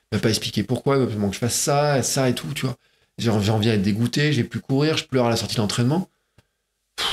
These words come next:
je lui envoie un message, six minutes, en audio,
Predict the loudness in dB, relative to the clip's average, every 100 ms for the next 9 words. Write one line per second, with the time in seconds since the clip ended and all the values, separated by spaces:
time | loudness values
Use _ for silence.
0 | -2 -2 -2 2 2 4 2 2 0 0
1 | 0 2 2 2 -4 _ _ _ _ _
2 | _ -4 0 2 2 0 -2